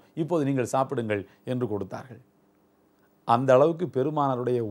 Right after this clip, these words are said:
ஒரு வார்த்தைக்கு அவ்வளவு பெரிய மரியாதை கொடுத்தார்கள் சஹாபாக்கள். கைது செய்யப்பட்ட கைதிகளில்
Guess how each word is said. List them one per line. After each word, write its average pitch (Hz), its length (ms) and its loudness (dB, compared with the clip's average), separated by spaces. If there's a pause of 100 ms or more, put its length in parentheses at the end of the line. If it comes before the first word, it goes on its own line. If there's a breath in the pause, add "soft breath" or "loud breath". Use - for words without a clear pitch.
ஒரு 147 280 0
வார்த்தைக்கு 127 560 -6
அவ்வளவு 127 240 -4
பெரிய 117 220 -4
மரியாதை 120 400 -6
கொடுத்தார்கள் 110 480 -10 (100)
சஹாபாக்கள். 127 460 -18 (1500 soft breath)
கைது 156 260 6
செய்யப்பட்ட 147 420 4
கைதிகளில் 208 720 6